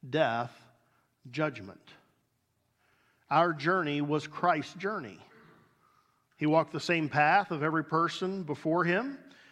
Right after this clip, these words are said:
and the path that every person after him would walk. But he walked it differently.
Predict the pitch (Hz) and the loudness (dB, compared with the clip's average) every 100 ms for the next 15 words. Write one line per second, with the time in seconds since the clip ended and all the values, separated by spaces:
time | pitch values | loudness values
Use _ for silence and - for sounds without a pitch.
0 | _ _ - 127 139 - - _ _ - | _ _ -8 -4 -4 -6 -18 _ _ -14
1 | - 139 151 151 143 147 147 151 143 156 | -2 0 0 0 -2 -2 -2 -4 -4 -2
2 | 151 156 151 123 123 120 120 113 113 107 | -2 -2 -4 -6 -4 -6 -8 -8 -8 -10
3 | - - _ _ _ _ _ _ _ _ | -12 -20 _ _ _ _ _ _ _ _
4 | _ _ _ _ _ _ _ _ _ _ | _ _ _ _ _ _ _ _ _ _
5 | _ - 180 185 220 - 190 175 190 - | _ 0 4 6 4 2 -4 -2 -2 -2
6 | 135 117 - 98 | -8 -12 -14 -18